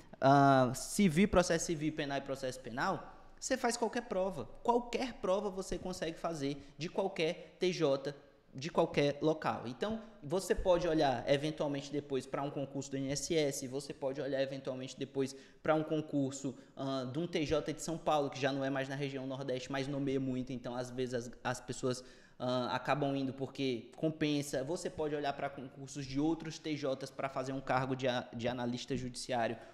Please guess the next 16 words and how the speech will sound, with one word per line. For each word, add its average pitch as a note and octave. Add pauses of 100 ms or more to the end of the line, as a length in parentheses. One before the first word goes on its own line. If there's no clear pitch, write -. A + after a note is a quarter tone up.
ou D#3+
de C#3+
oficial C#3+
de B2+
justiça, C#3+
que -
já C3+
paga B2+
um B2+
pouco C3
mais. D#3+ (480)
Cara, G3+ (260)
feito C4
essa F3
base C3
aqui D#3